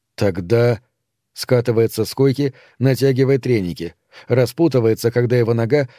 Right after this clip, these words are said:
попадает не в ту штанину. "Идем". Он следует за ней в холл, где на маленьком сенсорном экране отображается информация с недавно установленных, сделанных на заказ,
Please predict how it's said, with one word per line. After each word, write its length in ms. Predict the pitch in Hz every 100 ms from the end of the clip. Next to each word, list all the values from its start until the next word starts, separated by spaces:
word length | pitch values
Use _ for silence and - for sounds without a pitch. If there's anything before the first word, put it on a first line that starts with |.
| _
попадает 520 | - 123 120 139 127 107
не 140 | 139
в 80 | -
ту 120 | 139
штанину. 640 | - 135 135 120 87 76 - _ _ _ _ -
"Идем". 580 | 107 98 123 135 104 92 _ _ _ _ _ _
Он 160 | - 104
следует 460 | 123 143 139 147
за 140 | 120 135
ней 180 | 139 131
в 80 |
холл, 340 | - 120 120 120 _ _ _
где 180 | - 123
на 100 | 123
маленьком 500 | 131 127 127 120 120
сенсорном 640 | 120 135 117 113 110 117
экране 440 | 113 127 135 131 123 - - -
отображается 720 | 110 131 135 127 147 139 127
информация 680 | 131 120 127 151 131 - 123
с 100 | -
недавно 480 | 131 120 127 120 123
установленных, 720 | - 120 135 135 120 113 - - _ -
сделанных 640 | 90 107 139 123 117 113
на 160 | 117 117
заказ, 460 | 101 113 139 131